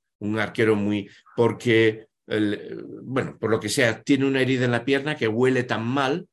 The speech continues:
que ha tenido a podredumbre que ha sido abandonado en una isla. Entonces, Filoctetes es una obra trágica en la cual este hombre abandonado y el coro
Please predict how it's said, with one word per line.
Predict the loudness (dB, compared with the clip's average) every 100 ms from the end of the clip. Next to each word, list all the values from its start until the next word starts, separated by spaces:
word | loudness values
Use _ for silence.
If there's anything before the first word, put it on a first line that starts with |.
| _ -4
que | -2
ha |
tenido | -2 -2 -4 _ -12
a | -8 -2
podredumbre | -2 0 0 0 -2
que | -2
ha | -2
sido | -2 -2
abandonado | -2 -2 -4 -4
en | -4
una | -4 -2
isla. | -2 -4 -6 -8 -12 -20 -14
Entonces, | -2 2 2 2 -4 -8
Filoctetes | -4 -2 -2 0 0 2 0 -2 -8 _ _
es | -6 -4
una | -2 -4 -2
obra | 6 6 6 4 0 -8 _ _ _ _ _ _ _
trágica | -2 -2 -2 -4 0 2
en | 2
la | 0
cual | 0 0 0
este | -2 -2 0
hombre | 2 2 0 -2
abandonado | -4 -4 -2 0 2 4 4 2 _ _ _ -4
y | 0
el | 0 4
coro | 6 6 6 2